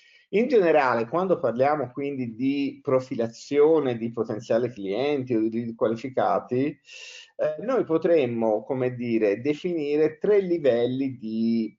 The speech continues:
approfondimento o, o, come dire, di insight. Potremmo parlare di demographics fit, cioè quanto fitta, quanto combacia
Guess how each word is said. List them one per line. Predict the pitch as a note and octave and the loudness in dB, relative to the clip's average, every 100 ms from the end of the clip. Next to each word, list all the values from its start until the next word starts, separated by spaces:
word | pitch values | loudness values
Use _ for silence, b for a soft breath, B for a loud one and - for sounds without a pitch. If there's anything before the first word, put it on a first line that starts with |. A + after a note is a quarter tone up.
| - | -14
approfondimento | - - A2+ A#2 A2+ A2 G2+ F#2+ F#2+ F#2+ G#2 G2+ G#2 - | -12 -8 -8 -6 -4 -4 -4 -6 -10 -2 0 0 -4 -2
o, | A2+ A2+ A2 G#2 | 2 4 6 4
o, | G2 G#2+ | 2 -2
come | - G#2+ G#2 | -6 -6 -4
dire, | G#2 G#2+ G2+ | -2 0 0
di | G2+ G#2+ G#2+ | -2 -6 -4
insight. | A2 A2 - A2 F#2 G2+ G2 - G#2+ G2 _ _ b b b | -6 -6 -2 0 0 -2 -4 -2 0 0 _ _ b b b
Potremmo | - D#3 E3+ D3 | -4 2 4 2
parlare | C3 D#3 E3+ F3 F3+ | 2 2 2 4 2
di | C#3+ | 2
demographics | C3+ C3 B2+ C#3 C3+ C3+ C3 - | 0 0 2 2 0 -4 -12 -14
fit, | - D#3 B2 - G#2+ G2 G2 | -6 -4 -4 -4 -2 -2 -2
cioè | D3 A#2+ - | 0 0 -2
quanto | - F#3 G#3 G#3+ F#3 F3+ F3 D#3+ - | -2 0 0 -2 -4 2 4 4 0
fitta, | - F#3 D#3+ - - G#2 | -12 -6 -6 -6 -4 -2
quanto | - D#3+ F3 F#3 E3 D#3 D3+ | 0 0 0 -2 2 4 4
combacia | D#3 D3+ D3+ D3+ D#3+ C#3 A#2 - G#2+ F#2+ E2 | 0 -4 -2 0 2 2 0 0 0 0 -4